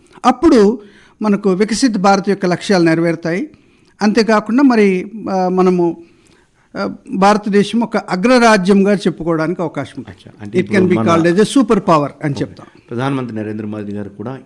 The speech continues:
Speaker 2: ఇదే లక్ష్యంతోని మీరన్నట్లుగా ఒక రంగాన్ని అన్ని అభివృద్ధిని చేయపరచకుండా అన్ని రంగాల్ని సమానంగా అభివృద్ధి చేసుకుని వెళ్ళినప్పుడే నిజంగా మనం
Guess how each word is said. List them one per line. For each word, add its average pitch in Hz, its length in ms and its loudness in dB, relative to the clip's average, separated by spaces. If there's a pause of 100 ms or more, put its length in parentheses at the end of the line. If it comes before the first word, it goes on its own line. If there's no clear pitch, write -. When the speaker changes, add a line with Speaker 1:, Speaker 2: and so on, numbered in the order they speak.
Speaker 2:
ఇదే 131 220 -4
లక్ష్యంతోని 120 680 -8 (480)
మీరన్నట్లుగా 117 420 -8
ఒక 107 220 -8
రంగాన్ని 156 500 0
అన్ని 131 200 -6
అభివృద్ధిని 113 420 -10 (100)
చేయపరచకుండా 98 520 -14 (360)
అన్ని 120 180 -2
రంగాల్ని 147 680 -2 (500)
సమానంగా 170 520 0
అభివృద్ధి 139 380 -4
చేసుకుని 120 220 -8
వెళ్ళినప్పుడే 113 320 -6
నిజంగా 123 400 -10
మనం 113 340 -12